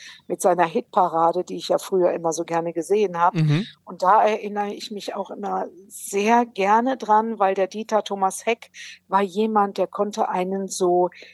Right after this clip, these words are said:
Speaker 1: so feiern und so, so hochleben lassen. Also wenn ich dann zum Beispiel gesagt habe, ähm, „Guten Abend, liebe Zuschauer und Zuschauerinnen, jetzt, äh, geht's, äh, nach Berlin. Dort wartet schon Dieter Thomas Heck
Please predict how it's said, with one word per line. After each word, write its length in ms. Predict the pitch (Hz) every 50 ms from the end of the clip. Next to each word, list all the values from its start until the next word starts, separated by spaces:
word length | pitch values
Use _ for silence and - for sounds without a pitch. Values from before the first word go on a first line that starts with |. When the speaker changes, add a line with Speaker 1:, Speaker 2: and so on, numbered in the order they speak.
| _ _
Speaker 1:
so 200 | - - 185 180
feiern 680 | - - - - - 247 254 240 202 170 156 147 156
und 220 | - - - 185 -
so, 320 | - 190 175 165 170 165 _ - _ _
so 180 | - - 196 175
hochleben 960 | - - - 254 269 277 294 277 - - - - 180 165 160 165 - 156 156
lassen. 360 | 156 160 160 160 - - 185
Also 260 | 185 185 175 - 185 165
wenn 100 | 185 190
ich 140 | 190 - -
dann 200 | 202 185 196 196
zum 200 | - - 196 190
Beispiel 340 | 190 196 190 - - 202
gesagt 440 | 185 185 175 185 185 180 180 - -
habe, 380 | 196 180 180 180 170 175 180 175 - - - - - - - _ _ _ _ -
ähm, 460 | 247 220 214 208 202 202 208 220 226 226 226
„Guten 180 | - 247 233
Abend, 380 | 277 - 240 233 233 233 226 -
liebe 180 | 240 220 214
Zuschauer 880 | 214 - - 240 214 - 226 214 196 196 202 202 202 202 196 196 196 196
und 160 | 185 190 196
Zuschauerinnen, 800 | - 233 240 - - 214 190 190 185 175 190 185 180 190 190 190
jetzt, 560 | 190 214 233 240 - - - - - - -
äh, 300 | - 208 202 196 196 190
geht's, 460 | 190 196 202 202 208 - - - -
äh, 300 | - - 190 190 185 185
nach 220 | 185 190 180 180 -
Berlin. 500 | - 214 185 202 226 294 339 339 302 269
Dort 240 | 240 220 214 214
wartet 320 | - 202 196 - 208 - -
schon 140 | - 185 175
Dieter 260 | 190 190 - 185 175
Thomas 380 | - 185 180 185 180 180 - -
Heck 240 | 262 285 277 -